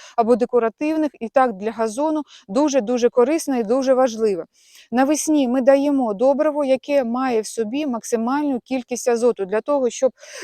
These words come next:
допомогти рослинам після зими прокинутись і наростити гарну зелену масу і стартувати в рості. А так як газон у нас це і є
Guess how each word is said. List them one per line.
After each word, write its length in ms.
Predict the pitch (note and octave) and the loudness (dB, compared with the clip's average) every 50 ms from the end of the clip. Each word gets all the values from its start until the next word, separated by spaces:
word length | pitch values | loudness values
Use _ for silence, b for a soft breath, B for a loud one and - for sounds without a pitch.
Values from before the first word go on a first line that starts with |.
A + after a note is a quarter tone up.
| D#4+ B | -12 B
допомогти 800 | G3 B3 C4 - C#4 C4+ C4+ C#4 C4 - _ - C#4 A#3 G#3 - | 2 2 4 4 2 2 4 2 -2 -4 _ -6 -6 -6 -4 -6
рослинам 560 | - G#3+ A#3 A#3 - - C#4+ E4 E4+ D#4 C4 | -2 -2 -2 -2 -2 -4 -2 -2 0 0 -2
після 320 | A3+ B3 A#3 - - B3 A#3 | -2 -4 -6 0 2 2 2
зими 280 | A3 C4 B3+ B3+ A#3+ | 4 2 0 0 -2
прокинутись 720 | - - G#3+ - _ D4+ E4 E4+ E4 D4 - C#4+ C4+ - - | -2 -4 -8 -6 _ -2 -2 -2 -2 -4 -4 -6 -8 -8 -8
і 200 | - C4 D4 D#4 B B B B | -6 -4 -4 -4 B B B B
наростити 520 | - A#3 A#3 B3 B3 - - C4+ B3 - A3 | -6 -2 -2 -2 -2 -2 -4 -4 -2 -2 -2
гарну 360 | G#3+ B3 B3 A#3 A3 A3 A3 | 0 0 0 0 -2 -4 -4
зелену 420 | G#3+ G#3 A3+ A3+ A3 G#3+ G#3 G#3 G#3+ | -2 -2 0 0 0 -2 -4 -4 -4
масу 340 | A#3+ C#4+ D#4+ D4+ - - | -2 -2 -4 -4 -6 -10
і 140 | - - A#3 | -10 -10 -10
стартувати 600 | - - A#3 G#3 - - A#3 A3 B3+ C4+ - C4 B3 | -6 -6 -6 -4 -2 -4 0 0 0 2 2 0 0
в 80 | A3 | 2
рості. 360 | A3+ G#3+ G3 F#3+ - - - B B B B B B | 2 2 2 0 -2 -8 -12 B B B B B B
А 80 | - A3+ | -4 2
так 200 | A#3 D#4 D#4 D#4 | 4 4 4 6
як 160 | C#4+ C4 A#3 | 4 2 4
газон 320 | A#3+ B3+ B3+ A#3 C4 B3 A#3 | 2 0 2 2 0 0 0
у 40 | |
нас 240 | A#3 A#3+ A#3 - - | -2 -4 -4 -6 -10
це 260 | - - C4 B3 A#3+ | -2 2 2 4 4
і 60 | A#3+ A3 | 2 0
є 240 | G3+ A#3 C#4 D#4 | -2 -2 -2 -2